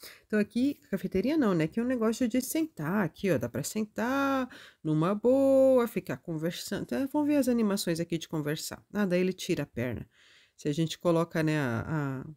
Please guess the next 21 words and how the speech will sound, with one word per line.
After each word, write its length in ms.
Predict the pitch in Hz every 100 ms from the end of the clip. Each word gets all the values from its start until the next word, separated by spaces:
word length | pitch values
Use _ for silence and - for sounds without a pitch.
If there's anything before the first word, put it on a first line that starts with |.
| _ _
as 160 | 151 156
animações 580 | 151 156 156 - 160 165
de 80 |
sentar 480 | 170 247 254 262 294
e 40 | 294
se 140 | 277
põe 180 | 233 220
pra 140 | 233
conversar, 800 | 226 240 294 - 262 269 320 320
ele 220 | 294 311
tira 320 | 311 - 247 233
a 20 |
perna. 300 | - 156 - _
<laughs> 360 | 214 - 302 -
Podia 260 | 277 277
conversar, 560 | 277 349 359 381 - 320
né, 100 | 269
com 120 | 262
essa 160 | 208 226
perna 380 | - 208 196 202
assim. 220 | -